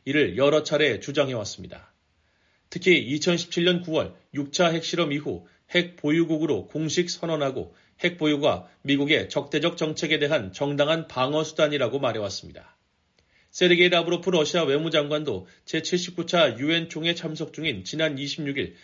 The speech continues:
자국 언론과의 인터뷰에서 북한과 관련해 비핵화라는 용어조차 의미를 상실하게 됐으며 이 문제는 종결됐다고 주장했습니다. 그러나 북한의 핵보유국 지위는 국제적으로 인정되지 않고 있습니다.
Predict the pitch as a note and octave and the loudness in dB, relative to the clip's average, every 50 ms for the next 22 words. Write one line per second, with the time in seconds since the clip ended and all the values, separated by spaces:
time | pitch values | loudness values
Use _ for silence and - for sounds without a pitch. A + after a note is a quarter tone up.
0 | _ _ _ - - D3 C#3+ D3+ D#3+ C#3+ - B2+ C3 D3+ D#3+ E3 E3 D#3 D3 D3 | _ _ _ -2 0 0 0 0 -2 0 2 2 4 4 4 2 0 2 2 4
1 | E3 E3 C#3+ C3+ D3 C#3 F3 E3 - D3 C#3 C3+ - A#2+ F#2 F2 - _ _ _ | 4 4 2 0 -2 -2 -4 -2 0 0 0 0 0 -4 -8 -8 -12 _ _ _
2 | _ _ _ - - - - E3+ D#3+ D#3+ F3 E3 D#3+ D3 D#3 D3+ B2 F2 - - | _ _ _ -16 -2 2 2 2 4 2 2 2 2 2 2 0 0 -2 -6 -10
3 | _ _ _ _ - D3 D3+ E3+ D#3+ D#3+ - D#3+ D#3 D#3 D#3 F3 E3+ C#3+ A#2 B2 | _ _ _ _ -8 -2 2 2 2 2 0 0 2 2 2 2 0 -2 -2 -2
4 | C#3+ D#3 D#3 D3+ D3 C#3+ - - B2+ F#2 F#2 - - C3+ D3 D3 C#3+ C#3+ D#3 D#3+ | 0 0 0 0 -2 -2 0 0 -2 -2 -4 -6 -6 -4 -2 0 0 2 2 0
5 | C#3 - - - F#3+ F#3 - F#3+ F#3 E3+ E3+ D#3+ C#3+ C3 A#2+ - - C#3 G#2+ E2+ | 0 -2 -6 -8 -6 -4 0 0 2 2 2 0 -2 -2 -2 -4 -4 -6 -6 -8
6 | - - _ _ _ _ _ - D3 D#3 C#3 C#3 C#3+ C#3+ C#3 D#3+ D#3+ C#3 G2 F#2 | -10 -12 _ _ _ _ _ -2 0 0 2 2 2 0 0 0 -2 -2 -4 -8
7 | G2+ - - D3 D3+ D3+ D3+ E3 E3 D#3+ D#3+ D3+ D3 - - B2+ A2 F#2 F2 F2+ | -10 -8 -6 -4 -2 0 2 2 2 2 2 0 0 0 -2 -4 -2 -4 -8 -12
8 | - - C3+ C#3 C3+ B2 A#2+ G#2+ - - - F2 - - - - _ _ _ _ | -12 -6 -4 -2 -2 -2 -4 -6 -8 -10 -14 -14 -16 -18 -20 -20 _ _ _ _
9 | _ _ _ _ _ _ _ _ _ _ _ - E3 E3 D#3+ E3+ C#3 G#2+ - - | _ _ _ _ _ _ _ _ _ _ _ 0 2 4 4 4 4 2 -2 -2
10 | - F3 E3+ E3+ C#3+ B2 B2 E3 F3+ - F#3+ F#3+ F3+ F3 F#3 F3+ F3+ - E3 E3 | 0 2 2 2 2 0 -2 -6 -4 2 4 4 6 6 4 2 0 -2 -2 0
11 | E3+ C#3+ - A2 - - D3+ - F3+ D#3+ E3 D#3+ D#3 E3+ E3+ D#3+ C3+ B2 C3+ D3 | -2 -2 -4 -6 -10 -12 -4 -2 -2 0 0 0 0 0 0 0 0 0 -2 -2
12 | D3+ D3+ D3+ D3 C#3 C#3+ C3 B2+ D#3 C#3 A#2+ A#2+ - C3 A2+ - - - F2+ F2 | -2 0 -2 0 0 0 0 2 2 0 0 -2 -4 -6 -6 -6 -6 -10 -12 -12
13 | - - - - | -14 -16 -18 -20